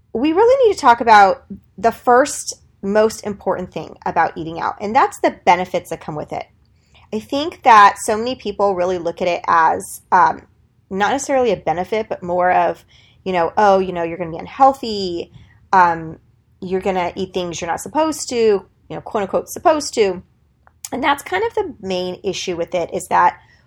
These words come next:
we have put labels on certain things, um, and assigned foods good and bad in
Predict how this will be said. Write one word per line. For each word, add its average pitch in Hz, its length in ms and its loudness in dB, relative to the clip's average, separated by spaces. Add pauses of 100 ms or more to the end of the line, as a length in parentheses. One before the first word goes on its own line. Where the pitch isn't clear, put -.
(140)
we 262 260 -4
have 214 520 4
put - 160 -10
labels 180 540 -2
on 175 320 -6
certain - 320 -10
things, 170 640 -12
um, 170 340 2 (260)
and 180 440 -2
assigned 185 440 0
foods 170 340 -6
good 165 140 -4
and 165 140 -8
bad 175 420 4
in 175 420 -10